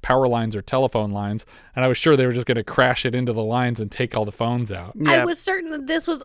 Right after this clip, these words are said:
Speaker 2: also foreshadowing
Speaker 1: Yeah.
Speaker 2: for later in the film, like, the lights going out was, and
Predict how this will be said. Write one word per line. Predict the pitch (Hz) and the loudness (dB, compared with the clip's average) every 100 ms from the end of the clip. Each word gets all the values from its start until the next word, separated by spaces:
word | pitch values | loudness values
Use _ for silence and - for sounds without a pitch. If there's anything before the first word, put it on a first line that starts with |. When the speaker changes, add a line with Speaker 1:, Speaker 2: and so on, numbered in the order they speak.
| - | -4
Speaker 2:
also | 285 302 302 277 | 0 0 0 0
foreshadowing | 269 269 254 - 269 262 247 214 190 185 185 | -2 -4 -2 0 2 2 2 0 -2 -4 2
Speaker 1:
Yeah. | 131 | 2
Speaker 2:
for | 220 | 2
later | 233 233 226 | 2 2 2
in | |
the | 220 | 0
film, | 240 233 220 | -2 -2 -2
like, | 214 | -4
the | 214 | -2
lights | 226 254 233 | 0 0 0
going | - 202 | -2 0
out | 196 190 | 0 -2
was, | 202 190 185 _ _ - | -4 -6 -8 _ _ -8
and | 359 | -8